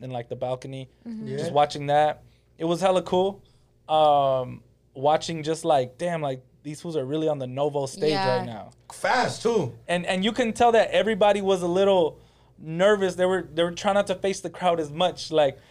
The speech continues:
Speaker 1: they're
Speaker 3: That's
Speaker 1: rapping, they're turning their back real quick. I'm like, "Oh, you get, don't turn your back on the crowd." That's, like,
Speaker 2: Mm-hmm.
Speaker 1: one oh one. But, again, it's, like, a huge platform. It's a huge stage.
Speaker 2: Yeah.
Speaker 1: It's different. You know what I'm saying? So I got to see that.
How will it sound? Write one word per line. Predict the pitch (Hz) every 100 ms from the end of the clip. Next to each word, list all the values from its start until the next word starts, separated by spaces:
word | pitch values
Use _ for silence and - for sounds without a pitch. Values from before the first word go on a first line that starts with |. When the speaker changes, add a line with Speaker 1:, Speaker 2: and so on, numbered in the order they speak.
| _
Speaker 1:
they're | 170
Speaker 3:
That's | 170
Speaker 1:
rapping, | 190 202 202
they're | 190 185
turning | 220 214 208 180
their | 180
back | - 196 208
real | 202 214
quick. | 202 220 202
I'm | 196
like, | 190 185
"Oh, | 214 220
you | 208
get, | 202 208 196
don't | 208 233
turn | 294 247
your | 240
back | 226 247
on | 240
the | 226
crowd." | - 247 233 220
That's, | 208 202
like, | 220 180 -
Speaker 2:
Mm-hmm. | 226 233
Speaker 1:
one | 220 202
oh | 208
one. | 196 202 202 175 - _ _
But, | 143 143 175 160 - _ _ -
again, | 143 165 156
it's, | 147
like, | 156
a | 143
huge | 160 160 135 -
platform. | 170 156 156
It's | 139
a | 131
huge | 131 139 -
stage. | - 139 139 180
Speaker 2:
Yeah. | 180 180 -
Speaker 1:
It's | 139 113
different. | - 170 175 147 123 _
You | - 135
know | 131
what | 131
I'm | 127
saying? | 143 143
So | - 131 - _ -
I | 143
got | 160 165
to |
see | 165 160
that. | 147 143 143 -